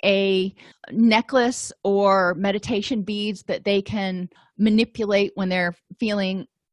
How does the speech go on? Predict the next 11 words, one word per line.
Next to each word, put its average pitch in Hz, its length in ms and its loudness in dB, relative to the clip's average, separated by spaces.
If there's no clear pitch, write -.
anxious, 208 600 -2
sort 185 240 -2
of 185 80 -4
like 196 200 -2
rosary 190 440 -2
beads, 175 420 -6
that 190 360 2
may 208 140 0
help 202 280 0
them 190 180 -4
feel 190 640 -2